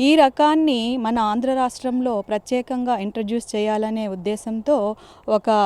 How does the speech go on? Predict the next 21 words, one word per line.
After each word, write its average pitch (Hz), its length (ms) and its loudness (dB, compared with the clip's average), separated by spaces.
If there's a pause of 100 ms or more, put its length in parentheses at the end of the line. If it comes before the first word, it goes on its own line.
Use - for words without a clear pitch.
(200)
ఆ, 196 540 -4 (440)
ఆ, 196 380 -4
పరిశోధనని 240 760 2 (100)
మనం 247 280 0 (260)
రచించుకున్నాము. 214 840 -2 (320)
అలాగే 277 360 6
గ్రేప్ 233 360 4
ఫ్రూట్, 220 420 -4 (380)
ఇది 240 200 0
కూడా 320 400 4 (140)
ఒక 302 320 0 (240)
కొత్త 247 220 2
రకమైన 254 680 0 (240)
ట్రయల్ 233 280 2
కింద 226 260 -4
మనము 254 340 -2
కంటిన్యూ 220 440 -4 (120)
చేస్తున్నాము. 190 720 -8 (400)
ఇవి 285 180 8
కాకుండా 294 800 6 (220)
బత్తాయిలో, 247 920 4